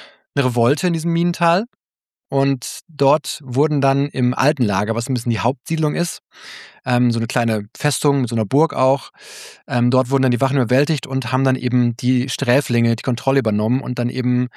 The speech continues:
angefangen, mit dem König zu dealen. Sie schicken Erz raus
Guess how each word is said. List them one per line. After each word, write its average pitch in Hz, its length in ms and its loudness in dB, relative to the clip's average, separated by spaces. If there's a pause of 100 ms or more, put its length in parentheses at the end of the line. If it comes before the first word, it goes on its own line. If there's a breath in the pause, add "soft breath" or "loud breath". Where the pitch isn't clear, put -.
(140)
angefangen, 127 600 0
mit 123 380 -2
dem 120 140 0
König 131 340 0
zu - 120 -2
dealen. 131 560 2 (640)
Sie - 100 -6
schicken 143 240 -2
Erz 123 280 0
raus 156 440 2